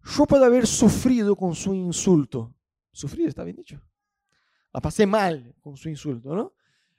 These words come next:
Pero cuando yo me enojo y cuando yo estoy amargado, yo me autotorturo, es una autolástima, porque yo me acuerdo de las palabras que escuché solo una, una vez, pero cada vez que me acuerdo,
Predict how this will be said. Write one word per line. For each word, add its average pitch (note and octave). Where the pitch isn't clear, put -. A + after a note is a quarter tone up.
Pero A#3+
cuando F#4
yo C#4
me B3
enojo A3+
y G3
cuando G3
yo G3
estoy G3+
amargado, F3
yo -
me B3+
autotorturo, G3+
es D3+
una G3+
autolástima, F3
porque E3
yo F#3
me F#3
acuerdo B3+
de A#3
las G#3+
palabras G3
que -
escuché D#3+
solo F3
una, F#3
una F#3+
vez, G3
pero C#3+
cada C#4
vez B3+
que A3
me G#3
acuerdo, G#3